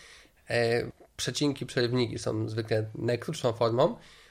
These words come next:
To zajmują mi najwięcej czasu, bo mówię: „A, a dzisiaj zrobię dziesięć minut, jutro zrobię pięć minut”. I tak starałem się na raty to rozłożyć, bo, no, to jest coś, co, no,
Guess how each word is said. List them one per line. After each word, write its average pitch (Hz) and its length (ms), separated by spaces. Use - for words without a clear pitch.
To 120 100
zajmują 131 320
mi 131 120
najwięcej 123 380
czasu, 131 280
bo 120 80
mówię: 120 240
„A, 131 480
a 113 60
dzisiaj 117 240
zrobię 117 200
dziesięć 110 320
minut, 117 220
jutro 139 280
zrobię 120 260
pięć 113 300
minut”. 107 280
I 127 40
tak 123 180
starałem 127 280
się 135 120
na 127 140
raty 127 280
to 120 100
rozłożyć, 135 500
bo, 127 280
no, - 80
to 135 80
jest 131 160
coś, 127 180
co, 123 360
no, 120 160